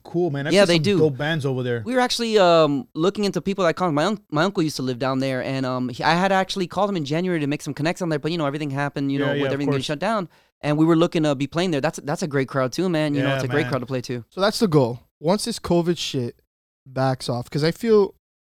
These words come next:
Speaker 3: I'm, I'm one of that believes that everything happens for a reason, and, and I believe that, like, right now, the earth is going through all this crazy fucking
Speaker 2: Like a
Speaker 3: change.
Speaker 2: cleansing.
Speaker 3: It's like a cleansing,
Speaker 2: Yeah.
Speaker 3: right?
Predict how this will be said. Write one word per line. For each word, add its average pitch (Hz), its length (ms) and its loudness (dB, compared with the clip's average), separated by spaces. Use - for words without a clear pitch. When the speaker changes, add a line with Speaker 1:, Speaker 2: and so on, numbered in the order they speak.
Speaker 3:
I'm, 170 340 -2
I'm 175 280 2
one 170 180 4
of 139 300 -4
that 139 160 -2
believes 139 500 0
that 120 340 -4
everything 139 320 -2
happens 127 360 -4
for 127 140 -8
a - 20 -6
reason, 127 320 -6
and, 120 240 -6
and 127 100 -6
I 127 60 -4
believe 135 380 -4
that, 127 200 -4
like, 120 160 -10
right 135 180 -2
now, 123 220 -4
the 117 220 -10
earth 131 280 -8
is 123 140 -10
going 127 240 -8
through 120 160 -8
all 117 80 -6
this 117 140 -10
crazy 127 400 -6
fucking 120 320 -8
Speaker 2:
Like 139 100 -8
a 135 40 -4
Speaker 3:
change. 127 120 -4
Speaker 2:
cleansing. 127 500 -4
Speaker 3:
It's 151 120 -6
like 175 100 0
a 170 60 0
cleansing, 135 500 -2
Speaker 2:
Yeah. 123 140 -4
Speaker 3:
right? 143 180 0